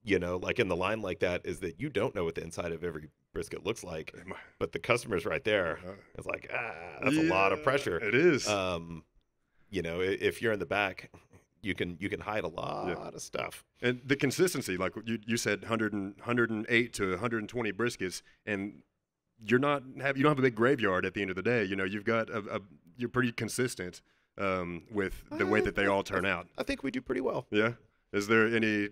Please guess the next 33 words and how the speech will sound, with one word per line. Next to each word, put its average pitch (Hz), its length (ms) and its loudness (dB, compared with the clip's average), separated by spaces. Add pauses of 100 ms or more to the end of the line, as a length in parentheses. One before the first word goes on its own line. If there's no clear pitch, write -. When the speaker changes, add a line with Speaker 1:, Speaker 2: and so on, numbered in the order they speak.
Speaker 2:
you, 120 200 -6
'cause 107 160 -2
that 127 180 2
volume's 107 440 2
crazy, 98 300 0
especially 110 380 -2
when 110 100 -2
you're 104 80 -2
not 101 160 -2
using 92 200 -4
something 92 280 -6
like 87 160 -6
a 90 40 -8
rotisserie, 90 640 -4 (100)
uh, 95 200 -2
or 98 80 -6
something 92 260 -8
like 90 160 -4
that. 98 100 0
Speaker 1:
Oh, 117 120 4
yeah. 87 320 0
Speaker 2:
Yeah. 98 120 2
Speaker 1:
I 101 40 2
mean, 98 180 -2
every, 101 320 -2
we've 101 140 -4
got 104 160 2
five 104 280 -2
offset 92 360 0
cookers 90 240 -2
back 78 200 -6
there. 78 220 -2
Speaker 2:
Yeah. 101 240 2